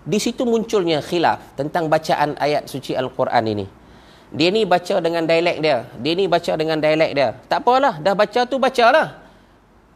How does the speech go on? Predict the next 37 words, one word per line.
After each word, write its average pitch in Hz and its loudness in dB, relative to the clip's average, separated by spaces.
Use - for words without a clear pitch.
Tapi 226 0
yang 208 0
timbul 262 2
masalah 277 2
apa? 277 2
Kawan 254 4
ni 254 0
kata, 247 -2
"Bacaan 180 2
hang 220 -2
tak 202 0
betul." 214 4
Kawan 247 2
ni 196 4
kata, 240 -2
"Hang 349 0
yang 285 4
tak 240 0
betul 226 0
sebenarnya." 180 0
Ah, 165 2
jadi 185 -2
timbul, 226 2
apa 165 -2
nama, 190 -2
tuduh 208 0
menuduh. 185 2
Sampai 160 2
akhirnya, 202 2
"Hang 208 0
ni 208 0
baca 190 2
Quran 202 0
salah 196 0
ni, 202 0
boleh 180 0
jadi 190 -2